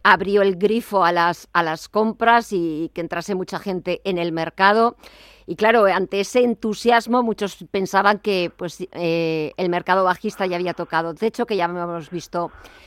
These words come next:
el suelo del mercado, pero en los últimos días también lo que estamos escuchando son muchos miembros de la Reserva Federal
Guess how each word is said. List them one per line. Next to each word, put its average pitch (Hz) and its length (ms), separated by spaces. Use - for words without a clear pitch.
el 180 140
suelo 185 300
del 165 180
mercado, 233 680
pero 202 840
en 175 100
los 180 160
últimos 214 360
días 240 160
también 240 420
lo 240 80
que - 60
estamos 208 260
escuchando 220 480
son 208 240
muchos 208 320
miembros 214 320
de 202 80
la 214 80
Reserva 202 380
Federal 196 480